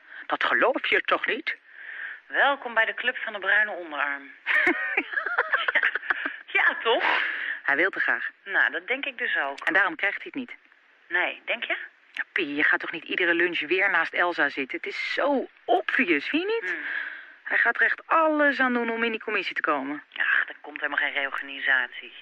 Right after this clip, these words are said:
Speaker 1: Wie zegt dat?
Speaker 2: Nee, alles blijft zoals het was. En als er iets verandert, hebben we er toch geen invloed op.
Speaker 1: Als je zo graag macht wilt, dan krijg je het toch niet.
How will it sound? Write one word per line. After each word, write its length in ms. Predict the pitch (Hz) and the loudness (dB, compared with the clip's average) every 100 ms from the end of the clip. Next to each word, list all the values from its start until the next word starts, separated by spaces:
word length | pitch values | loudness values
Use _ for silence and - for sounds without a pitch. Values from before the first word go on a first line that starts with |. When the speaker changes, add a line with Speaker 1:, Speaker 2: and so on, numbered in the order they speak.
| - | -6
Speaker 1:
Wie 120 | 202 | -2
zegt 200 | 175 156 | 0 0
dat? 160 | 151 - - _ | 0 -4 -14 _
Speaker 2:
Nee, 280 | - 131 - - | -8 -4 -4 -4
alles 260 | - 135 151 | -2 0 0
blijft 260 | 165 165 170 | 4 4 2
zoals 140 | - | -6
het 140 | 147 131 | -10 -2
was. 200 | 135 123 - | -2 -2 -4
En 160 | 175 | -2
als 260 | - 226 254 | 2 2 2
er 80 | 254 | 0
iets 160 | 220 - | 0 -2
verandert, 420 | 208 202 240 285 | 2 2 2 0
hebben 260 | 233 214 | 0 2
we 60 | 202 | -2
er 60 | 196 | -2
toch 160 | 269 | -4
geen 120 | - 214 | -4 -4
invloed 400 | 175 - 151 151 | -6 -6 -8 -10
op. 160 | 147 - _ - | -12 -14 _ -6
Speaker 1:
Als 160 | - - | -4 -2
je 60 | |
zo 160 | 170 175 | 2 4
graag 200 | 165 156 | 4 2
macht 220 | 160 151 | 0 0
wilt, 220 | 151 190 | 0 0
dan 80 | - | 0
krijg 140 | - 180 | 0 0
je 60 | |
het 100 | - | -2
toch 120 | 165 | -6
niet. 220 | 156 151 | -6 -10